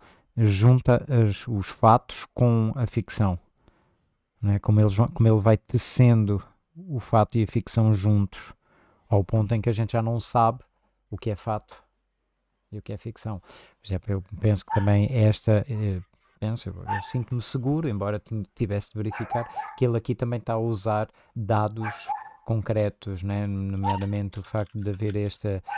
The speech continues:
campanha, pré-campanha eleitoral, o, hum, entre essa lo-, essa co-, hum, corrida entre o François Mitterrand e o Michel Rocard, que está à frente dele,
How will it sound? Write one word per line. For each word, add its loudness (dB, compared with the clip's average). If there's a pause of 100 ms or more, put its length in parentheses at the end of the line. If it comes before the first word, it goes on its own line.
(200)
campanha, -2
pré-campanha -4
eleitoral, 0
o, -4
hum, -4 (280)
entre -2 (200)
essa -4
lo-, 0
essa -4
co-, -16 (140)
hum, -6 (100)
corrida -2
entre -6
o -8
François -10
Mitterrand -6
e -4
o -4
Michel -6
Rocard, -4
que -20
está -6
à -8
frente -12
dele, -4